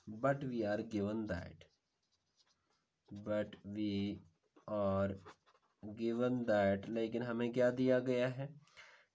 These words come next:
Angle B equals to angle Q and angle C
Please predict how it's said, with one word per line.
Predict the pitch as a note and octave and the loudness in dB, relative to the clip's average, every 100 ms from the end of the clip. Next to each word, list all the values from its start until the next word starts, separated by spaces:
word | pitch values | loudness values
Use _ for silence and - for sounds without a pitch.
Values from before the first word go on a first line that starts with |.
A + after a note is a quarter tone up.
| _ | _
Angle | A2 A2 A2 G#2+ G#2+ G#2+ G#2 G2+ | -4 -2 0 2 2 2 0 -2
B | B2 B2 B2 B2+ A#2 | 0 2 2 0 -2
equals | A2+ - A2 A2 A2 A2 | -6 -2 0 2 0 -2
to | - G#2 | -4 -2
angle | G2+ G2+ G2+ G#2 | 0 0 0 -2
Q | G#2 D3 C#3+ G#2+ G2 F#2+ - | -4 0 2 4 2 -2 -6
and | A2 G#2+ G2+ G#2 G#2+ - _ _ _ _ _ _ _ _ _ _ - _ | -2 2 2 0 -4 -12 _ _ _ _ _ _ _ _ _ _ -20 _
angle | A2 A2 G#2+ G#2 G#2 G2+ G#2 F2+ | -4 -2 0 0 2 0 -2 -6
C | - - - C#3 | -10 -8 -6 -2